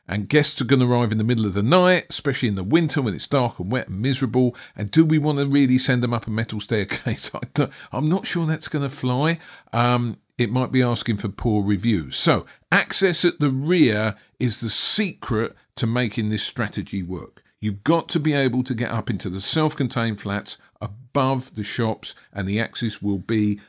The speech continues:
from behind the building. Really, really important.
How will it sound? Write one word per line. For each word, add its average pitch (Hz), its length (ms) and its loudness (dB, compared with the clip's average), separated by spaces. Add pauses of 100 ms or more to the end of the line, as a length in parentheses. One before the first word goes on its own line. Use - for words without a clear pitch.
from 104 240 -2
behind 110 920 -2
the 113 100 -4
building. 104 500 -2 (280)
Really, 151 380 8
really 127 460 4
important. 107 580 -6